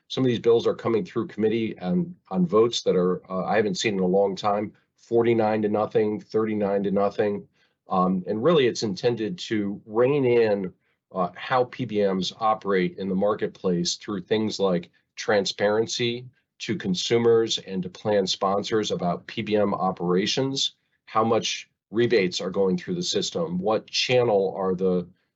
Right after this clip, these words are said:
uh, drugs being dispensed, how much of a discount is being provided, uh, things like that. And the goal really is to allow plan sponsors to better shop for P B M services. Um, in addition,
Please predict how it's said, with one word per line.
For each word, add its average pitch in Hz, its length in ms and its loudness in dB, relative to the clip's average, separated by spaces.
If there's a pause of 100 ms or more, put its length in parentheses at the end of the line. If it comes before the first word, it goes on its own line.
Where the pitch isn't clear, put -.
(120)
uh, 90 220 -2
drugs 110 360 2
being 101 260 0
dispensed, 90 680 -4 (300)
how 123 200 -2
much 120 220 0
of 98 80 -4
a 98 40 0
discount 98 640 -2
is 92 200 -8
being 95 260 -2
provided, 92 640 -2 (380)
uh, 90 220 -4
things 117 340 0
like 95 180 0
that. 98 440 0
And 98 100 -8
the 101 40 -8
goal 135 300 2
really 110 360 2
is 107 320 2
to 95 560 -2
allow 104 540 2
plan 90 380 0
sponsors 104 680 0
to 90 80 -6
better 104 280 0
shop 98 380 -2
for 92 100 -4
P 92 200 -6
B 92 120 2
M 85 140 0
services. - 800 -4 (760)
Um, 90 400 -2 (320)
in 117 120 2
addition, 113 600 2